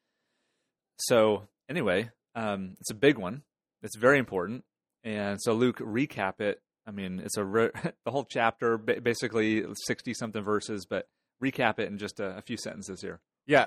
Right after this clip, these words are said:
Speaker 2: so a few sentences. Um, there's a large crowd. Jesus is teaching this large crowd. Their stomachs start to get hungry,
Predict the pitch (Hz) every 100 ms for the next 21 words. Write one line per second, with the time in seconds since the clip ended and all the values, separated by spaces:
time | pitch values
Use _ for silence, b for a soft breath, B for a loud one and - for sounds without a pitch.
0 | - 123 135 123 117 113 104 _ 104 -
1 | 127 135 - 95 90 87 82 - - -
2 | 107 104 98 90 90 _ _ _ _ 95
3 | 95 _ 95 101 92 95 95 117 - 104
4 | 92 104 - _ _ _ _ _ _ _
5 | _ _ 90 101 95 95 - 95 90 -
6 | - 101 107 98 95 - 90 95 - 87
7 | 82 82 82 - 87 85 - 92 87 -
8 | 90 - - - 127 123 117 110